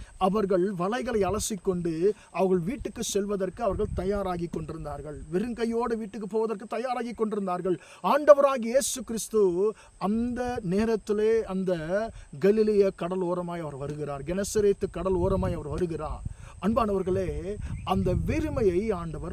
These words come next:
பார்க்கிறார். பார்த்து ஆண்டவர் அ-, ஒரு அந்த, அந்த கரையிலே நிறுத்தப்பட்டிருந்த ரெண்டு வெறுமையான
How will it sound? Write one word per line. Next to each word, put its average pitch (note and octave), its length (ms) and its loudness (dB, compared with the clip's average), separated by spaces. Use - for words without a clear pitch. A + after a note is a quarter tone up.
பார்க்கிறார். D#3 540 -8
பார்த்து B3 760 0
ஆண்டவர் A#3 640 2
அ-, G3+ 160 2
ஒரு D4 220 2
அந்த, G3 380 2
அந்த E3+ 420 -2
கரையிலே D4 360 0
நிறுத்தப்பட்டிருந்த A3+ 640 0
ரெண்டு A#3+ 400 -2
வெறுமையான B3+ 400 0